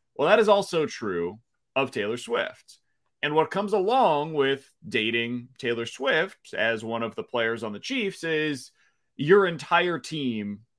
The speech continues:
becomes the team that Swift is associated with, with.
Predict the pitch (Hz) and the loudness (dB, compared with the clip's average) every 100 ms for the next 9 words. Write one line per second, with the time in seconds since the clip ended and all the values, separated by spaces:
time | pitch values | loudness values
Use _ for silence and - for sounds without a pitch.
0 | _ - 113 175 - 160 160 156 127 156 | _ -18 -6 -4 -2 0 0 0 -4 -4
1 | - 131 131 127 117 - 117 110 - 110 | -2 -2 0 0 -2 -6 -4 -6 -6 -8
2 | 104 - 71 - - 53 - - - - | -8 -8 -10 -10 -8 -8 -10 -14 -18 -18
3 | _ _ _ - 87 | _ _ _ -10 -8